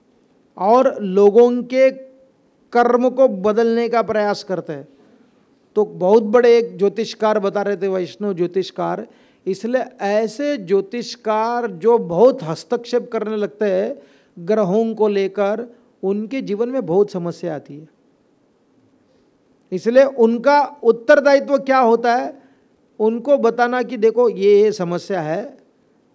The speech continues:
और उनको सिंपल जो हस्तक्षेप न करने वाले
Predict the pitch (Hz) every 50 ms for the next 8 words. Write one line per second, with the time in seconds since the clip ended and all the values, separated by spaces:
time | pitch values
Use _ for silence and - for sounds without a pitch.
0 | _ _ - 202 220 226 226 240 240 226 254 269 269 - - - - - - -
1 | - 226 247 247 262 254 - - 311 302 285 240 208 180 160 143 135 127 - -
2 | _ - 208 233 262 277 240 - - - - _ _ _ _ _ _ _ _ _
3 | _ - 165 190 190 - - _ 311 311 311 311 - - 294 269 208 220 220 233
4 | 254 269 269 262 269 247 233 233 226 233 240 233 226 220 214 220 220 226 254 277